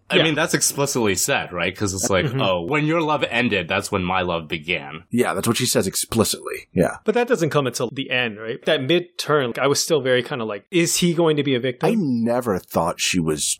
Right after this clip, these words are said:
Speaker 3: fully just fucking with him. I don't know if
Speaker 2: Mm-hmm.
Speaker 3: that counteracts what she says explicitly. I never thought that it was entirely a, a mind game. Right. I always thought there was some real, genuine intimacy there.
Speaker 1: Yeah, my take is that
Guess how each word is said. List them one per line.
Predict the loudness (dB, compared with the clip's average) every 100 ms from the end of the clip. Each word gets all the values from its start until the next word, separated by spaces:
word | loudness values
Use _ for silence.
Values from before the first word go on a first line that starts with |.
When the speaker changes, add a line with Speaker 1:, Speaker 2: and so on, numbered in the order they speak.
| -4
Speaker 3:
fully | 0 2 2 0
just | -2 -2
fucking | -2 -2 0 0
with | 0
him. | -2 -2 -6 _ -2
I | 4
don't | 4
know |
if | 4
Speaker 2:
Mm-hmm. | 0
Speaker 3:
that | 0
counteracts | -2 -2 0 -2 -2
what | -2
she | -2
says | -2 0 0
explicitly. | -2 -2 -2 0 2 2 0 -6 -6 -6 -6 -2
I | 0
never | 2 0 -2 -4
thought | -4 -2
that | -2 -2
it |
was | 0 0
entirely | -2 0 0 2 0 -2 -2 -2 -2 0
a, |
a |
mind | 0 0 -2 -2
game. | -2 -2 -6 _ _ _
Right. | 0 0 0
I | -2
always | 0 2 0 0
thought | 0
there | 0
was | 0 0
some | -2
real, | 0 2 0 0
genuine | 0 0 0
intimacy | 0 0 -2 -4
there. | -4 -6 -10 -16 -14 -12 -4
Speaker 1:
Yeah, | 0 2
my | 2 2 0
take | 0 0 0 0
is | -2 -2
that | 0 0 -2 -6